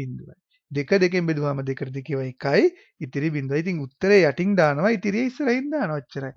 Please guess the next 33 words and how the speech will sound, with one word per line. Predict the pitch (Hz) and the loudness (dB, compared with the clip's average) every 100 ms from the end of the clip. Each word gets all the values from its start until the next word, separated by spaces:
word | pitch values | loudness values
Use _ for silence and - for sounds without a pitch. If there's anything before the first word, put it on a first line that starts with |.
| - _ - | -18 _ -2
මෙන්න | 196 233 | 2 4
මේ | 247 254 | 4 4
විදිහට | 240 254 | 2 2
ඔයාලා | 233 214 175 | 4 4 4
බෙදලා | 170 165 | 2 2
තිබුණා | 156 156 170 | 0 0 0
නම් | 160 | 0
ඔන්න | 151 | 0
ඔයාලගේ | 147 147 151 | 0 2 0
පිළිතුර | 151 143 160 | -2 -4 -2
හරියටම | 156 139 139 131 135 | -2 -2 -4 -6 -6
හරි. | 147 185 311 330 - - | 0 2 2 0 -18 -2
හැබැයි | 143 143 139 | 2 4 4
අවසාන | 139 147 143 139 | 2 -2 -6 -6
පිළිතුර | 147 175 240 240 | -6 -4 -2 2
ලියන්න | 196 170 160 | 2 2 0
ඕන | 170 185 | -2 0
මෙන්න | 165 170 | 0 0
මේ | 185 | 0
විදිහට. | 214 214 156 147 | 0 0 0 -2
මෙතනින් | 139 147 185 | -8 -8 -4
පටන් | 220 220 180 | 0 2 2
අරන් | 143 - _ - _ - | 0 -2 _ -20 _ -14
එකයි, | 127 - 135 240 _ _ - | -8 -4 -2 -2 _ _ -8
බිඳුවයි, | 143 131 127 127 175 | -6 -4 -6 -6 -4
බිඳුවයි, | 175 135 135 135 151 170 | -4 -6 -8 -8 -6 -6
බිඳුවයි, | 139 135 135 175 202 | -6 -8 -6 -4 -4
එකයි, | - 143 190 | -6 -8 -6
එකයි | 170 156 185 | -6 -8 -10
කියලා. | - - _ _ _ _ _ _ _ _ _ _ - | -12 -20 _ _ _ _ _ _ _ _ _ _ -12
උඩ | 139 180 | 0 2
ඉඳන් | 208 214 185 | 4 4 2
නෙමේ, | 151 135 | 0 -2